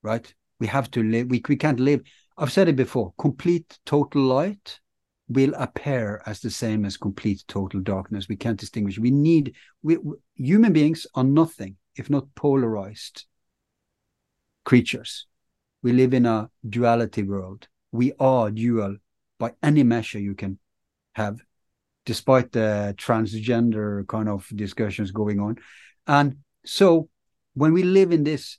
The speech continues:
shades of complete light to complete darkness, when we live in the middle field there,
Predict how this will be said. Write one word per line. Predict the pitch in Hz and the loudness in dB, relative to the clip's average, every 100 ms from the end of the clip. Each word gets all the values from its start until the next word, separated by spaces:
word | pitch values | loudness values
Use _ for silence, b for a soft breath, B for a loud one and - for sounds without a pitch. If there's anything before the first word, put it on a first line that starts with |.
| _ | _
shades | - - 170 135 110 - - - _ _ _ _ _ - | -10 0 4 4 2 -6 -14 -16 _ _ _ _ _ -2
of | 127 117 - - - _ _ _ _ _ _ _ _ - _ _ _ | 2 2 -2 -18 -20 _ _ _ _ _ _ _ _ -20 _ _ _
complete | - 135 156 135 | -2 0 2 4
light | 135 131 135 _ _ _ - | 4 2 0 _ _ _ -10
to | 120 | -6
complete | 123 113 127 123 - - | -6 -2 -2 -2 -8 -6
darkness, | 123 123 117 143 147 | 2 2 2 0 0
when | 143 | 2
we | 147 | 4
live | 147 156 139 | 6 4 4
in | 127 | 2
the | 120 120 | 2 2
middle | 120 127 120 | 2 0 -4
field | - - 113 110 | -6 -4 -2 0
there, | 120 131 185 | 0 -2 -4